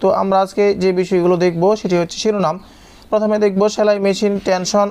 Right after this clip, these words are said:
এ, সেলাই মেশিনের টেনশন ও স্টিচ রেগুলেটর অ্যাডজাস্ট। অ্যাসাইনমেন্টের ক্রমিক নম্বর ছয়, বিষয় কোড সাত এক দুই চার। আমরা প্রশ্নে চলে যাব। প্রশ্নে যে বিষয়গুলো দেখব, আপনাদেরকে একটু বড় করে দেখাই।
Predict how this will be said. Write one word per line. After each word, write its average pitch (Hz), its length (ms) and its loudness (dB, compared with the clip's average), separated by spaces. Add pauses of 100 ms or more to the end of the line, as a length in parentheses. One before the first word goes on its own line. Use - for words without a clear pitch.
(120)
এ, 160 80 0
সেলাই 202 260 2
মেশিনের 196 380 0
টেনশন 180 400 0
ও 185 160 2 (200)
স্টিচ 202 340 0
রেগুলেটর 190 540 2
অ্যাডজাস্ট। 156 500 -2 (300)
অ্যাসাইনমেন্টের 202 440 -2
ক্রমিক 208 340 -2
নম্বর 190 200 0
ছয়, 180 380 -2
বিষয় 185 260 0
কোড 190 240 -2
সাত 180 320 -2
এক 190 140 0 (160)
দুই 180 160 2
চার। 175 280 -2
আমরা 170 340 0 (440)
প্রশ্নে 214 280 -2
চলে 190 200 0
যাব। 170 280 0 (560)
প্রশ্নে 214 420 2
যে 202 120 0
বিষয়গুলো 190 420 0
দেখব, 175 260 0
আপনাদেরকে 180 540 0
একটু 175 160 0
বড় 190 240 0
করে 190 140 0
দেখাই। 165 440 -2